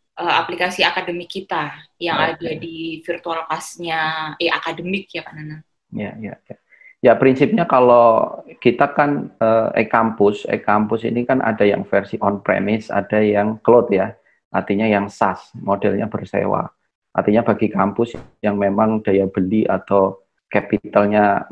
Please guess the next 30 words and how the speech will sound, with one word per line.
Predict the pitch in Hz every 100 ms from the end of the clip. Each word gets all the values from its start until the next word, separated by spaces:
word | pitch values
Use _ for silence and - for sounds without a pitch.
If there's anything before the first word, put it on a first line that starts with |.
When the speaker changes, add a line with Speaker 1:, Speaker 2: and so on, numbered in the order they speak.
| -
Speaker 2:
eh, | - - 104 98 -
mencukupi | 107 107 117 131 147 120 107
untuk | 104 101 113 -
melakukan | 104 101 104 101 - 98 -
on-premise | 104 101 123 113 104 -
atau | 98 95 101 95 98
mengorder | 98 98 98 101 - 101 104
on-premise, | 104 104 117 110 104 -
artinya | 95 101 101 101 95 _ _ _ _
se-, | _ - -
eh, | 104 101 98 95
beli | 101 101 98
source | - 139 -
code, | 101 95 -
itu | 101 135
nanti | 117 104 135
integrasi | 120 110 107 101 95 - 135
pasti | 101 104 107
akan | 101 104 101
masuk | 104 - 107
dalam | 107 107 110 117 _ _ _ _ -
mode | 104 107
customisasi. | - 101 104 104 - - - - - _ _ _ _ -
Artinya | - - 107 120 131
kalau | 110 107
bicara | - - 101 107
integrasi, | 107 107 110 107 92 - 127 -
e-kampus | 104 101 104 - 101
itu | 131
nggak | 110